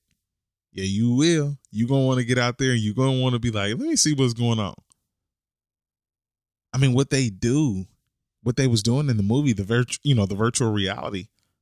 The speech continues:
it was an escape. Right? It's, it's, it's, it's an escape. It became an escape because they couldn't handle reality,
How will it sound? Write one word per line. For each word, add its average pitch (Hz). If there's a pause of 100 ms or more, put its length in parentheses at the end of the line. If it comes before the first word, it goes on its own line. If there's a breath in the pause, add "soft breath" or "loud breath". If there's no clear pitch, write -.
(540)
it 131
was 160
an 156
escape. - (2250)
Right? 190 (180)
It's, 170
it's, 165
it's, 156
it's 151
an 160
escape. 165
It 123
became 160
an 131
escape - (1600)
because 131
they 127
couldn't 143
handle 127 (540)
reality, 117